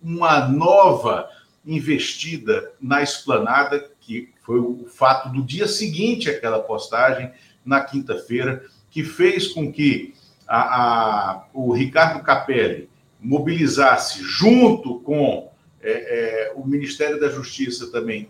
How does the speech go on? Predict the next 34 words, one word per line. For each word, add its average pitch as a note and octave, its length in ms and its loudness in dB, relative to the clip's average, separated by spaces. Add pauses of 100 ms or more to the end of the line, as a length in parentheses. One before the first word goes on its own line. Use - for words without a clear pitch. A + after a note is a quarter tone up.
toda G#3 280 4
a - 60 0
Força F3 480 -4
Nacional, C3 800 -2 (260)
é, A2+ 100 0
é, C#3 480 -6
e C#3 100 -16 (100)
todo A3 340 6
o F#3 40 -4
G F3+ 220 6
S F3+ 260 2
I, B2+ 280 -2
a C3 100 0
P F3 400 2
M A3 160 0
do F#3+ 120 -6
Distrito F3+ 460 -2
Federal, C#3 680 0 (260)
e F3+ 200 -8
fechasse F3+ 840 -2
a F3 40 0
esplanada D#3+ 680 0
mais D3+ 240 -4
uma D3+ 160 -4
vez, B2+ 540 -2 (480)
porque D3 460 -6
havia D#3+ 680 0
ainda C3+ 680 0
um D3+ 80 -6
rescaldo, E3 1160 -2 (240)
né, C#3+ 540 -4
da, D3 300 4
de C#3+ 140 -8
postagens, D3 1120 -2